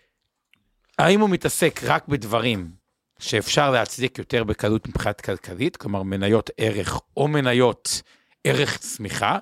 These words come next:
כלומר כאלה שמרמת מכפילים, אה, סבירה, אה, דוגמת הגדולות היא דוגמה טובה,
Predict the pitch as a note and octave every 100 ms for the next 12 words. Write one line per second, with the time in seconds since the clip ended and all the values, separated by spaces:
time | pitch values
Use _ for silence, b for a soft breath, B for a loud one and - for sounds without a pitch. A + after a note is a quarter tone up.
0 | - B2+ G#2+ G2+ - B2 B2 A2 G2+ G2+
1 | A#2 B2 - - G#2 A2 F#2+ F2 _ _
2 | _ _ _ - G2+ G2+ F#2+ F#2 - -
3 | - - - G#2 G2+ G2+ C#3 - _ _
4 | _ _ _ _ G#2 G#2 G2+ G2 G2 G2
5 | F#2+ F2 A#2 A2+ C#3+ C#3 A2+ G2+ A2+ A#2
6 | G2+ G#2+ F#2 F2+ F#2+ G#2 - F2+ A#2+ F3